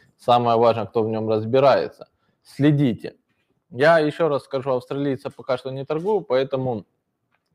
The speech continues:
эта часть, ну, новостей для меня не сверхинтересная, и как бы очень глубоко я в ней пока что не разбирался. Кому нужна будет помощь, обращайтесь, можем разобрать более детально именно этот вопрос.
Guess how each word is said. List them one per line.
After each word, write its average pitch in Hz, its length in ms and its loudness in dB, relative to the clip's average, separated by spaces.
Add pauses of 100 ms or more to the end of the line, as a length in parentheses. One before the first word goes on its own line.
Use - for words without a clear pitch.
эта 139 280 0
часть, 127 320 -2
ну, 135 340 -6
новостей 131 680 -4
для 131 160 0
меня 156 200 2
не 139 300 2
сверхинтересная, 135 1300 -2 (360)
и - 180 -2
как 139 200 -4
бы 151 140 4
очень 147 320 2
глубоко 151 440 2
я 131 220 4
в 123 60 0
ней 123 160 -2
пока 127 280 -2
что 123 140 -4
не 120 260 -2
разбирался. 113 580 2 (520)
Кому 160 240 4
нужна 151 280 4
будет 143 260 2
помощь, 185 340 0
обращайтесь, 127 680 -2
можем 123 380 0
разобрать 113 460 2
более 110 300 2
детально 113 380 0
именно 110 240 -4
этот 107 300 -4
вопрос. 101 460 -6